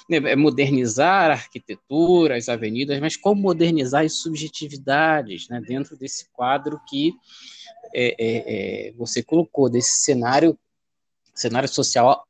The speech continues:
é, é, é, é altamente, é, é, complexo, re-, repleto de, de resquícios, né, é, é,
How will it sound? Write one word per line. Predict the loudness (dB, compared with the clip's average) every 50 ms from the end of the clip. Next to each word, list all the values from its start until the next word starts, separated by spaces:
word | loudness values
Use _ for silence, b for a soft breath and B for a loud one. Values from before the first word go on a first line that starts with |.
| _ -4
é, | 0 0
é, | 0 0 -2 -8 -8 -8 -8 -10 -12 -10 -8 -10
é, | -10
é | -10 -6 -2
altamente, | -2 -2 0 0 -2 0 0 0 0 -2 0 0 0 0 0 B B B B B B B B B B _ -2
é, | 0 0 0 -2 -2 -2 -2 0 0 -2 -4
é, | -6
complexo, | -4 -6 -6 -6 -2 0 2 2 2 2 0 -4 -4 -4
re-, | -4 -4 -4 -4 -4 -8
repleto | -4 -4 -4 -4 _ _ -2 0 4 4 4 4 2 0 -6 -6
de, | -4 -4 -4 -4
de | -4 -6 -6 -4
resquícios, | -2 -2 -2 -2 -4 -12 -14 _ -8 -8 -6 -6 -8 -10 -10 -12 -12 -14 -18 -18 B B B B B B B B B
né, | -8 -4 -4 -4 -4 -4 -6
é, | -6 -6 -6 -6 -8 -6
é, | -6 -4 -2 -2 -2 -2 -2 -2 -4 -4 -6 -8